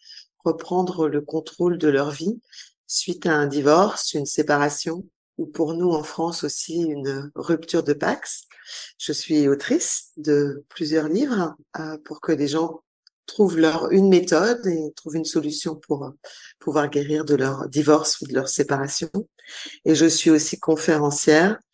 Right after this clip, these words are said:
J'ai créé les Journées du divorce ou de la séparation, qui sont deux jours de webinaire gratuits, que chacun puisse trouver ses solutions, rebondir et reprendre, reprendre sa vie en main et faire attention à soi et,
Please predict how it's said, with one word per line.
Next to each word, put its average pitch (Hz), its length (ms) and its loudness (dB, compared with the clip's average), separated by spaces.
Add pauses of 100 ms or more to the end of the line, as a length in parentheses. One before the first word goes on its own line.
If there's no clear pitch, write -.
(320)
J'ai - 240 0
créé 156 440 6
les 131 500 2 (280)
Journées 196 340 4
du 180 120 -2
divorce 175 520 0
ou 165 40 -4
de - 60 -8
la 143 100 2
séparation, 151 640 0
qui - 180 -6
sont 147 180 -2
deux 160 180 4
jours 180 180 0
de 180 100 0
webinaire 151 500 2
gratuits, 151 540 -4 (640)
que 151 140 -2
chacun 165 400 0
puisse 170 260 -4
trouver 170 300 4
ses 175 160 4
solutions, 175 800 4
rebondir 160 680 0
et 143 100 -8
reprendre, 147 640 -6 (440)
reprendre 214 400 4
sa 202 220 6
vie 180 200 4
en 175 100 4
main 185 280 4
et 151 140 -2
faire 175 240 0
attention 170 400 -2
à 156 100 0
soi 175 380 2
et, 147 160 -4